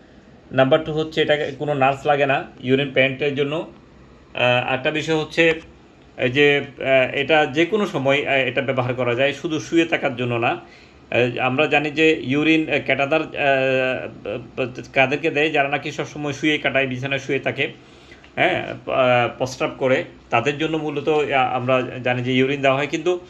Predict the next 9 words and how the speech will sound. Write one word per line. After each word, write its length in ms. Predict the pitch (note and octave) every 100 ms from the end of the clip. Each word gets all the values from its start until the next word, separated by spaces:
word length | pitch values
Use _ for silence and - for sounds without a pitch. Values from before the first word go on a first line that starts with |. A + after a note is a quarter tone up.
| - - - -
এই 120 | C#3+
যে 120 | D#3+
ইউরিন 360 | D#3+ C#3+ F3 F3+ -
প্যান্টে 340 | D#3 F3 G3+
হচ্ছে, 380 | F#3 F#3 - A3+
আহ, 1120 | - - - - - - - B2+ B2+ B2+ B2+ - - - A#2+
যারা, 200 | C#3+ D#3+
আহ, 460 | F3 - C#3 B2+ B2+
মানে 300 | C#3 C#3+